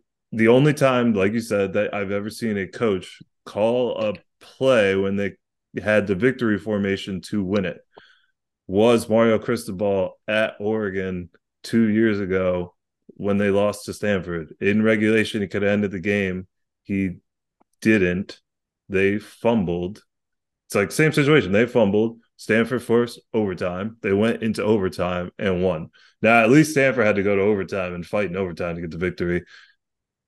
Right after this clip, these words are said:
Not only did Miami go into shotgun, call a read option where there's a mesh point, not then fumble the football, then lose the review. Then they somehow let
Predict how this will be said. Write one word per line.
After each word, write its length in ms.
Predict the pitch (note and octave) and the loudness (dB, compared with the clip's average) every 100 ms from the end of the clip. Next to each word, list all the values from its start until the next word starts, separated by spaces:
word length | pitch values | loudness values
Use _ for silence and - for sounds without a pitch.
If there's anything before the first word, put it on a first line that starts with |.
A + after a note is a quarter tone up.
| - | 0
Not 300 | G#2+ D#3 E3+ | 2 4 4
only 320 | C#3+ D#3+ D#3 | 4 6 4
did 180 | C#3 D3 | 4 4
Miami 500 | C3 C3+ C3+ A2+ F2 - _ _ _ _ | 6 6 6 4 0 -6 _ _ _ _
go 200 | B2+ D3 | 4 4
into 120 | C3+ | 4
shotgun, 640 | - C#3 B2+ A2+ F#2+ E2+ - | 2 2 2 0 -2 -4 -6
call 220 | C3 C#3 | 0 0
a 60 | B2 | 2
read 200 | B2 A#2 | 0 0
option 460 | A2+ G#2+ G2 E2+ | -2 -4 -8 -10
where 180 | F2 A2 | -4 -2
there's 220 | B2 A#2 | 0 -2
a 40 | G#2 | -2
mesh 240 | A#2 A#2 | -4 -4
point, 260 | - F#2+ D#2+ _ - | -6 -6 -6 _ -6
not 400 | G2 A#2+ G#2+ - _ _ _ - - | 0 0 0 -6 _ _ _ -20 -2
then 220 | A#2+ B2 | 2 2
fumble 240 | A#2 B2 A2+ | 2 0 0
the 60 | |
football, 480 | A2 A2+ G#2+ F2+ E2+ | -2 -2 -2 -4 -4
then 180 | A2+ A2+ | -4 0
lose 180 | A#2 A2 | 0 -2
the 120 | A2+ | -4
review. 420 | G2+ G2 A2 F#2+ - _ _ _ _ - | -6 -4 -2 -4 -6 _ _ _ _ -2
Then 200 | C3+ E3+ | 0 2
they 140 | F3+ | 0
somehow 460 | E3+ E3+ D#3+ D3+ C#3+ | -4 -4 -4 -2 -2
let 380 | G#2 A2+ C3+ | 0 2 2